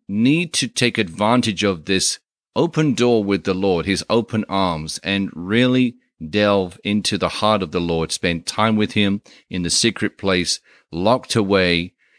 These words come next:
and truly having communion with him, having him direct our steps, having him give us the secrets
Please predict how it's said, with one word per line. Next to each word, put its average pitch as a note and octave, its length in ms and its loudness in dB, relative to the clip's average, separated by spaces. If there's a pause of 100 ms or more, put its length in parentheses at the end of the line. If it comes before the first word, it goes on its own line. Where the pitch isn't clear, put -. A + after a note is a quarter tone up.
(200)
and F2 440 -4 (280)
truly C3 420 2
having A2 320 2
communion F#2+ 600 -2
with E2+ 140 -6
him, D#2 340 -4 (600)
having A2 300 2
him A#2 160 2
direct G#2 440 0
our A2 140 2
steps, - 640 -2 (220)
having A2 400 0
him G2 300 0
give G#2 240 0
us G2+ 240 0
the F#2+ 120 -4
secrets - 760 -2